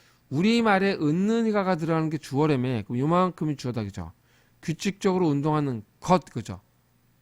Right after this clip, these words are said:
그 운동하다는 플레이잖아. 아, 엑서사이즈다, 그죠? 어. to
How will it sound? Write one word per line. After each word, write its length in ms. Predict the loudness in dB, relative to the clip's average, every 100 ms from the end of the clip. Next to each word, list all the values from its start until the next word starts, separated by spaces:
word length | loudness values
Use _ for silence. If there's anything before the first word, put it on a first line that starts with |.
| _ _
그 120 | -2
운동하다는 640 | 0 2 2 2 0 -2 -8
플레이잖아. 640 | -6 0 0 0 -6 -8 -14 _ -8
아, 140 | -8
엑서사이즈다, 720 | -6 -6 -4 -2 -4 -4 -8
그죠? 260 | -10 -10 -12 _ _ _ _ _
어. 280 | -10 -10 -12 _ _ _ -20 -20 -10
to 420 | 0 0 0